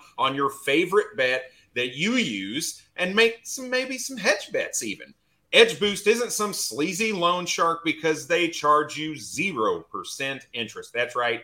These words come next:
big fat donut hole. So do you know of a way that you can access more money to play your favorite bets without paying interest?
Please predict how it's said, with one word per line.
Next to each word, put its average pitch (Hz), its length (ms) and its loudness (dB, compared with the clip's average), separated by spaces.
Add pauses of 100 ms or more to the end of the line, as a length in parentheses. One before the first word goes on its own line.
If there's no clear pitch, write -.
(160)
big 123 240 -2 (180)
fat 120 380 0 (260)
donut 107 380 -2
hole. 90 340 -2 (200)
So 151 220 8
do 185 160 2
you 214 220 2
know 196 240 4
of 180 80 -6
a 185 40 -4
way 190 180 0
that 123 140 -2
you 156 160 -2
can 175 120 -6
access 160 420 0
more 151 160 0
money 147 240 0
to 143 60 -2
play 135 300 0
your 120 300 0
favorite 147 340 -2
bets 147 200 -2
without 151 280 -2
paying 156 220 -4
interest? 160 360 -8